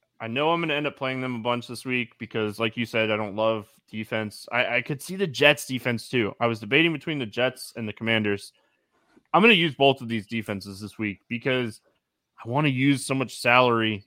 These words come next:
on skill players. I mean, I'm, I don't wanna play Seattle. I don't love the Carolina defense.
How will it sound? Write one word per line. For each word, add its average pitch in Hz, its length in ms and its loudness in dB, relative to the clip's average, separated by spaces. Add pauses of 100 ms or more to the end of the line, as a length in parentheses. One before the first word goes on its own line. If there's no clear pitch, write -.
(120)
on 107 520 -2 (120)
skill 135 340 -2
players. 135 640 -2 (440)
I 110 120 -4
mean, 117 140 0
I'm, 113 240 0
I 113 100 0
don't 127 220 -2
wanna 127 180 0
play 117 240 0
Seattle. 113 760 0
I 101 140 -8
don't 110 180 -4
love 117 160 4
the 107 80 -6
Carolina 107 460 -2
defense. 101 680 -10